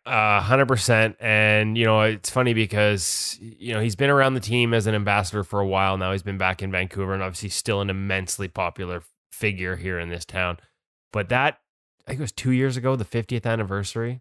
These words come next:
the night where a bunch of the alumni came out, and when he skated out in that, you know, tribute set, it wasn't the original set, and I'll save the interview to let him explain, but, um, tribute set that looked just like what he wore, uh, back in,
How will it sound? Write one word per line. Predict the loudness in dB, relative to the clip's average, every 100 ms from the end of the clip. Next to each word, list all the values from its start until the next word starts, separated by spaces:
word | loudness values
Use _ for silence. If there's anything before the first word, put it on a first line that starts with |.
| -10
the | -4
night | -2 -2 -2
where | -2
a | 0
bunch | -2 -4 -2
of | -2
the | -2
alumni | -2 -2 -4 -2 -2
came | -2 -4 0
out, | 0 -2 -4
and | -8
when | -8
he | -4 -4
skated | -2 -2 0 0 0 0
out | 0 -2 -4
in | -8 -8 -4
that, | -2 -2 -6 _ _ _ -12
you | -10
know, | -10
tribute | -8 -2 -2 0 -2 -2
set, | -2 0 0 -2
it | -6
wasn't | -4 -2 0
the | 2
original | 4 4 4 2
set, | 4 2
and | 2
I'll | -6
save | -4 -2 0
the | 0
interview | 0 0 0
to | -2
let | -2 -2
him | -4
explain, | -6 -4 -4 -2 -2
but, | -2 -4 _ _ _ _
um, | -2 2 2 0 -4
tribute | 0 0 2 -2 -4
set | -2 -2 -2
that | -6 -4
looked | -2 -2 -4
just | -6 -4
like | -6 -6
what | -6 -4
he | -2 -2
wore, | -4 -2 0 0 -2 -8 _ _ -20
uh, | -12 -10
back | -6 -2 0 -2 -2
in, | -2 -2 -6 -8